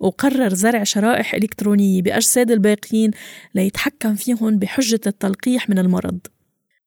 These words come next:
النتيجة اليوم إنه ناس حول العالم عم بيكرروا بلغات مختلفة هذه المعلومات على الرغم من عدم وجود دليل واحد على صحتها، وعم يتذرعوا فيها وبغيرها من المعلومات المغلوطة لتجاهل الإجراءات الوقائية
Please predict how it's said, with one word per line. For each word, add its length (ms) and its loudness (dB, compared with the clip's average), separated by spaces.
النتيجة 420 4
اليوم 480 2
إنه 340 2
ناس 300 2
حول 260 2
العالم 460 2
عم 140 -2
بيكرروا 480 2
بلغات 500 0
مختلفة 500 -2
هذه 180 2
المعلومات 540 2
على 180 2
الرغم 320 2
من 180 2
عدم 380 2
وجود 340 0
دليل 340 2
واحد 380 -2
على 180 -4
صحتها، 460 -6
وعم 140 2
يتذرعوا 500 2
فيها 320 2
وبغيرها 500 2
من 100 2
المعلومات 560 2
المغلوطة 600 0
لتجاهل 640 2
الإجراءات 680 0
الوقائية 720 0